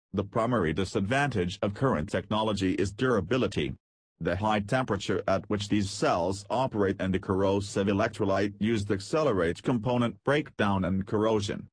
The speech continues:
decreasing cell life. Molten carbonate fuel cells are high-temperature fuel cells that use an electrolyte composed of a molten carbonate salt mixture suspended in a porous, chemically inert ceramic lithium aluminum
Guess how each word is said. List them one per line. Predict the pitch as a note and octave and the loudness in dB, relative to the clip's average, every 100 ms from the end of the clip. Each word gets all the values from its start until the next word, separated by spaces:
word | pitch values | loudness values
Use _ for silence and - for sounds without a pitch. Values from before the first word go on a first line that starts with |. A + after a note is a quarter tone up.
| _ - | _ -6
decreasing | G#2 C3+ C3 A#2 | -2 -2 -2 -2
cell | G#2+ G#2+ G2 | -2 0 0
life. | A2 F#2+ G#1 - - _ _ _ _ _ _ - | 0 -2 -4 -12 -20 _ _ _ _ _ _ -4
Molten | G2 A#2+ B2+ - G#2 | 0 2 0 0 -2
carbonate | A#2 A#2 A2+ G#2+ G#2+ | 0 2 2 2 0
fuel | G#2 A2+ G#2+ F#2 | -2 0 2 0
cells | F#2 - A#2 D2+ E2+ | 0 0 2 2 0
are | F#2 F2+ | 0 0
high-temperature | A#2+ C3 B2+ C3 A#2+ G2 F2+ E2 | 0 -2 -2 -2 -2 -2 -2 -2
fuel | F#2 C#3 C3+ | 0 0 0
cells | G#2 B2 A#2+ G#2+ | 0 0 0 0
that | A2+ - | 0 0
use | G2 A#2 A#2 | 0 -2 0
an | G2 | 0
electrolyte | G2 A2+ C3 - F2 C#2 C#2+ G2+ | 2 0 -2 -2 0 2 0 -2
composed | G2+ F#2 F#3 E3 A2+ G#2 | -2 0 2 4 2 0
of | F#2+ G2+ | -2 0
a | |
molten | G2 A2+ B2+ A2 F#2+ | 2 2 0 0 -2
carbonate | - D#2+ D#2+ F2 C2 G2+ | 0 -2 0 -2 -2 -2
salt | A#2+ A2 G#2+ | 0 0 0
mixture | A2+ C3 - - G#2 | -2 -2 -4 -2 0
suspended | B2+ A#2 - E3 A#2+ G2+ | 0 -4 -2 0 2 0
in | G#2 G2+ | 0 0
a | |
porous, | G#2 A#2 E2 - - - _ | 0 0 0 -2 -8 -18 _
chemically | - A#2+ A2+ F#2+ F#2+ | -2 0 0 0 2
inert | F#2+ G2+ G#2+ G2+ | 2 2 2 0
ceramic | G2 F#2+ G#2 D#2+ E2 | 0 2 2 0 -2
lithium | G#2+ C3 B2+ A2 G2+ | 0 0 0 2 2
aluminum | A2 E3 F3+ D#3+ C3+ F#2+ | 4 4 2 0 2 0